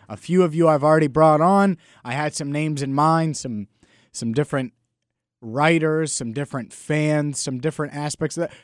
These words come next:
because I, I'm bringing in all different types of, of aspects because I want all the different types of voices, right? I want fans with no written experience but have the emotion.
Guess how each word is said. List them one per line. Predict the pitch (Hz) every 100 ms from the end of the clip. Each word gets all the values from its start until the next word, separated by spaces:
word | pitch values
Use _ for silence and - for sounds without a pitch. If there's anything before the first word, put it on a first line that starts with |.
| -
because | 165 190
I, | 208 -
I'm | 247
bringing | 262 294 262
in | 233 214
all | 190 214
different | 196 185 185
types | 190 180 -
of, | 131 117 _ _ _ _ _
of | 139 143
aspects | 185 190 196 180
because | - 160 156
I |
want | 156 151 190 -
all | 165 175 170
the |
different | 160 151 147
types | 151 139
of | 120
voices, | 113 139 123 92 -
right? | 110 131 -
I | 131
want | 123 127 165 160 -
fans | - 170 165 131 104 - _ _ _
with | 160
no | 151 175
written | 170 175 165
experience | 156 - 156 151 160
but | -
have | 147 143
the | 143
emotion. | 139 143 151 - 98